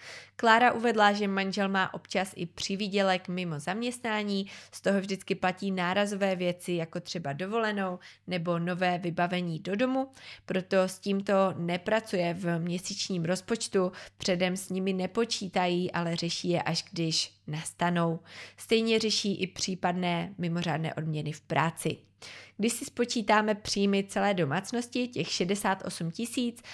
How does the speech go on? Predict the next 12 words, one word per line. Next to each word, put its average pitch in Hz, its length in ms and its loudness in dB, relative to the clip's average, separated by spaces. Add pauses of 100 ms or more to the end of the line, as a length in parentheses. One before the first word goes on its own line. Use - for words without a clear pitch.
(180)
a 196 180 4
odečteme 208 560 0
výdaje 190 520 2
padesát 196 500 0
tisíc 175 380 -6
korun, 175 380 0
tak 160 220 -4
nám 175 200 0
zbývá 202 520 2
osmnáct 175 500 -4
tisíc - 400 -8
korun, 262 420 2